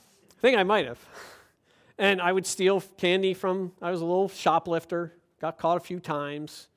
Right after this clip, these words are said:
uh, robbed a house. That was my big, big time rob-, robbery, you know, all those things. But I, I used to trick people, too. I, I like tricking people. I don't do that anymore, only if it's, I'll,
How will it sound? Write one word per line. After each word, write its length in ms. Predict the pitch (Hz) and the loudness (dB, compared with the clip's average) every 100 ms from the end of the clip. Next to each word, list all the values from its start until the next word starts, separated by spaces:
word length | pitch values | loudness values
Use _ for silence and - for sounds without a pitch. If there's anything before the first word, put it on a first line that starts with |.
| _ _ _ _ _ _ - | _ _ _ _ _ _ -14
uh, 140 | 139 | -10
robbed 320 | 135 143 170 | -2 -2 0
a 40 | 156 | 0
house. 640 | 170 165 - - - - _ _ | 2 0 -2 -10 -16 -20 _ _
That 140 | 143 143 | -12 -10
was 160 | 139 | -8
my 100 | 165 | -6
big, 300 | 151 156 151 - - | -4 -4 -6 -10 -10
big 180 | 147 - | -10 -6
time 300 | 151 151 147 | -6 -4 -4
rob-, 360 | 147 151 151 _ _ _ | -2 -4 -6 _ _ _
robbery, 640 | 175 147 143 143 139 139 135 | -6 -2 -2 -4 -8 -12 -14
you 80 | 156 | -12
know, 160 | 143 139 | -8 -8
all 160 | 143 | -8
those 220 | 147 147 - | -8 -10 -10
things. 300 | 143 143 - - - - - | -10 -10 -12 -20 -20 -18 2
But 280 | 214 208 - | 2 2 0
I, 160 | 226 - | 0 2
I 40 | |
used 180 | 285 - | 0 2
to 100 | 311 | -2
trick 320 | - 233 226 | 2 2 2
people, 280 | 165 139 139 | 0 0 -4
too. 180 | - 139 | -4 -4
I, 200 | 139 151 - | -2 -4 -2
I 120 | 143 | 0
like 320 | 143 139 - | 0 -2 -6
tricking 400 | - 156 - 131 | -6 -6 -6 -10
people. 340 | - 123 117 | -12 -14 -12
I 120 | 135 190 | -6 -2
don't 200 | 220 190 _ _ | -2 -4 _ _
do 160 | 196 | -6
that 180 | 175 135 | -4 -4
anymore, 480 | 127 123 120 117 113 | -6 -10 -10 -10 -10
only 260 | 160 156 160 | -6 -4 -4
if 120 | 156 | -4
it's, 200 | 151 - | -8 -8
I'll, 240 | 143 135 | -4 -4